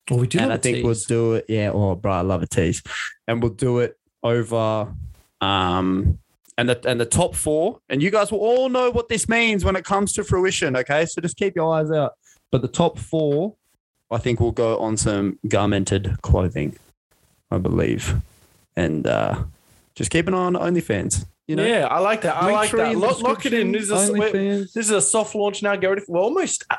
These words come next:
Speaker 1: we're, we're gonna be close to finals pretty soon.
Speaker 2: Yeah, we, we,
Speaker 1: Once
Speaker 2: it'll,
Speaker 1: Origin's
Speaker 2: it'll
Speaker 1: r-,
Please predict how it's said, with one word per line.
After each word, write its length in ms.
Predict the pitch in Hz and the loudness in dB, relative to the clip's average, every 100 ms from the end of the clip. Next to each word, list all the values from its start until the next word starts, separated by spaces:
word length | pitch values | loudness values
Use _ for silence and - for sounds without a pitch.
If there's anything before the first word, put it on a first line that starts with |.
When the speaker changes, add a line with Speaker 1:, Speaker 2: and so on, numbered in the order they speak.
| - - | -6 -4
Speaker 1:
we're, 160 | 175 - | -2 0
we're 160 | 170 160 | -2 0
gonna 160 | 202 294 | 0 0
be 80 | |
close 280 | - 156 160 | -2 0 -2
to 80 | 147 | -4
finals 380 | - 131 143 131 | -2 0 0 -2
pretty 200 | - 123 | -4 -2
soon. 480 | - 147 131 156 165 _ _ - | 0 0 0 -2 -6 _ _ -14
Speaker 2:
Yeah, 360 | 127 135 139 139 | -4 0 2 2
we, 220 | 151 143 | 0 -2
we, 160 | 165 170 | -4 -2
Speaker 1:
Once 180 | 190 190 | 0 0
Speaker 2:
it'll, 100 | 180 | 2
Speaker 1:
Origin's 360 | 196 196 226 165 | 2 0 -2 -6
Speaker 2:
it'll 120 | |
Speaker 1:
r-, 60 | 170 | -8